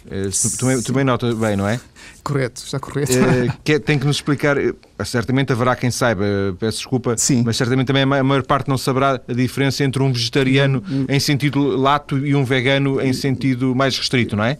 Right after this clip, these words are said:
Speaker 2: Ok, eh, eu vou, eu vou explicar. O, o termo não é muito comum, eh, em,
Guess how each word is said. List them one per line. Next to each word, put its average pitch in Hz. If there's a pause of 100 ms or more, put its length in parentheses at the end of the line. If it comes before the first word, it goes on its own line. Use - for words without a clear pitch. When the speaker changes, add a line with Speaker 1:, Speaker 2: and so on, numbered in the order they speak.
Speaker 2:
Ok, 127
eh, 151
eu 156
vou, 170
eu 165
vou 160
explicar. 151 (520)
O, 156
o 147
termo 180
não 170
é 165
muito 160
comum, 147
eh, 123
em, 123